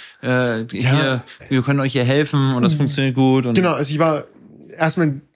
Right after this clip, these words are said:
Speaker 2: es war am Anfang war es immer witzig, weil ich habe von wir gesprochen, aber es war einfach nur ich. Es war ich und, ja, ich und mein Laptop, sag ich
Speaker 1: Ja.
Speaker 2: jetzt mal. Ähm, klar, ich glaub, heute nennen das irgendwie Leute irgendwie so Forward Deployed Engineering,
Speaker 1: Mhm.
Speaker 2: aber im Grunde saß ich einfach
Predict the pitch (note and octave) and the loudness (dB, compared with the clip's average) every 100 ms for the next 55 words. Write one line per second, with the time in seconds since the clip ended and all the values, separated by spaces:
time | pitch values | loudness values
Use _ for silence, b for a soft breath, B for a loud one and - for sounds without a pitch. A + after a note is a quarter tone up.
0 | - C3+ D#3+ E3 D#3 F3 F3 D#3 D#3 D3 | -18 -2 0 0 0 -2 0 0 0 -2
1 | D#3 - C3+ C3+ C#3+ D3 C3+ C#3 D3 D#3+ | -2 -4 -6 -4 -2 -4 -4 -2 0 -2
2 | D#3+ - E3+ E3 C#3 B2+ C3+ C#3 C#3 - | -4 -6 -6 -4 -6 -4 -4 -4 -6 -4
3 | D#3+ E3+ - _ _ B B B B _ | -4 -6 -10 _ _ B B B B _
4 | - D3 C#3 D#3+ E3 D#3+ D3+ C#3+ C3 - | -8 -4 0 0 0 0 0 0 -2 -8
5 | - - C#3+ C#3+ D#3 D#3 C3+ D3 - F3 | -18 -4 -2 0 0 2 2 0 0 -2
6 | E3 B2+ B2+ B2 E3 F3 G3 - - C#3 | 0 0 0 0 0 0 -2 -8 -4 0
7 | C#3 C3+ C3+ B B B B - C#3+ C#3 | 2 0 -2 B B B B -2 0 0
8 | C3 - C#3+ C#3+ C#3 C3+ C3 C#3 C3+ C3+ | -2 0 0 2 2 0 0 0 0 0
9 | C3 C3+ C3+ C3 B2+ C3 B2+ C3 C3+ C3 | 0 0 0 -2 -2 -2 -2 -4 -4 -2
10 | C3 C3 C3+ - - C3+ C3+ B2+ C#3 C#3+ | 0 -2 -4 -6 -2 0 0 -2 -2 0
11 | D3 D3+ D#3 E3 A2 G#2+ C3 C3 C3 - | 0 -2 -4 -6 -6 -2 0 0 -2 -6
12 | C#3 C3 C#3 C3+ - - C3+ C#3+ C3 B2+ | -6 -2 0 0 -2 -4 -4 -2 -2 -4